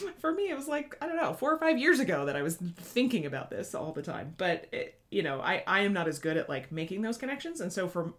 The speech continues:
for me, the focus for content marketing in, especially in that sort of early childhood development kind of side of my business is being more explicit and more thoughtful about those connections between the different pieces of my work and how they fit together.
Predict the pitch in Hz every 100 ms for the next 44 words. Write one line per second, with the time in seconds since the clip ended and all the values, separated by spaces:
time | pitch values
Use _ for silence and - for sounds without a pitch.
0 | - - 180 208 233 175 170 165 165 160
1 | - - - - - 165 190 175 175 135
2 | 143 143 156 143 135 135 - - - _
3 | - 165 147 139 135 - - 269 233 185
4 | 160 151 139 131 - - 139 131 - 151
5 | 135 135 143 135 135 147 156 160 190 208
6 | - 220 208 208 - 170 - 208 208 214
7 | 220 208 220 226 220 214 - - - -
8 | _ _ - 202 180 170 180 175 160 151
9 | 139 170 170 165 156 147 147 135 - -
10 | - - _ - - 180 - 262 302 302
11 | 285 - 175 170 170 151 156 - 170 -
12 | - 147 - 139 143 156 143 - 147 135
13 | - 147 139 139 160 151 143 180 165 -
14 | 160 147 139 - 143 135 131 131 - 131
15 | 135 87 95 - - - 98 80